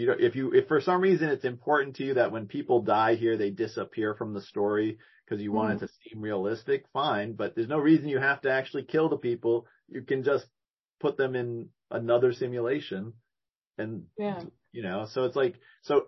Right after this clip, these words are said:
Speaker 1: eth-, but ethically speaking, it also would give the aliens complete cover from interfering with death.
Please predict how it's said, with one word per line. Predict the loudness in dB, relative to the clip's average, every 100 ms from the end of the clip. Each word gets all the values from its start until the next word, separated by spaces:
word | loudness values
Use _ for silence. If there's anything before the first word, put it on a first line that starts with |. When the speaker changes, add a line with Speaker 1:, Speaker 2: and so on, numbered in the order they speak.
| 2
Speaker 1:
eth-, | 2 0 -2
but | 0
ethically | 0 2 4 4 2
speaking, | -2 -8 -6 -4
it | 0
also | 2 2 4
would | 4 4
give | 4 4
the | 0
aliens | -4 -6 -4 -2 -4 -8 -18 _ _ _ _
complete | -8 -4 0 -2 0
cover | 2 4 4 0
from | -2 -6
interfering | -4 -4 -2 -2 -2
with | -4 -2
death. | -2 -2